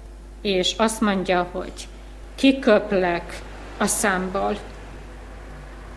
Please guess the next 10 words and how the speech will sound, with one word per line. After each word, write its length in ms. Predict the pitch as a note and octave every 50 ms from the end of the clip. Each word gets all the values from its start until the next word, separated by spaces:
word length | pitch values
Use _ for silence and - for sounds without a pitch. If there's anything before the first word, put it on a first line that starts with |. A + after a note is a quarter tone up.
| - - - - - - - - - - - - - - - - - -
Pedig 480 | - D#4 E4+ F4 F4 E4 D#4+ D#4+ D#4+ -
engedhetnénk, 960 | D#4+ D#4+ E4+ E4 D#4 A#3+ C4 B3+ B3+ B3+ B3 C4 B3 B3+ - B3 A#3+ A#3 A3+
hogy 180 | A#3 A#3+ A3+ A#3+
utolérjen. 840 | A3 A3+ - G3 F#3+ F#3+ F#3+ F#3 F#3 G3 F#3+ F#3+ F#3 F#3 F#3+ F#3 - - - - - - - - - - - - - - - - - - - - - - - - - - - - - - - - - - - - - - - - - - - - - - - - - - - - - - - - - - - - - -
Nem 340 | - C4 D4+ E4+ F4+ F4+ F4
kellene 560 | E4+ D#4 C#4+ C#4 C4+ C4+ C4+ C4+ C4 B3+ B3+
végérvényesen 1160 | A3+ C#4 D4 D4 D4 - C4 B3+ B3 A#3 A3 A#3+ A3+ A#3 A#3 A#3 A3+ A#3 - B3+ A#3+ A#3+ A#3+ A#3 - - - - -
a 160 | - B3+ B3
vesztünkbe 720 | A3+ D4 D4+ D4 - - - D#4+ C#4+ C#4 B3+ A3+ B3+ B3+ A#3+
belerohanni. 1300 | G3+ D4 D4 D4+ C#4+ C4+ C4+ B3+ C4+ C#4 C4 B3+ B3+ B3+ B3 A#3+ A#3+ A#3+ B3 B3 A#3 G#3 - -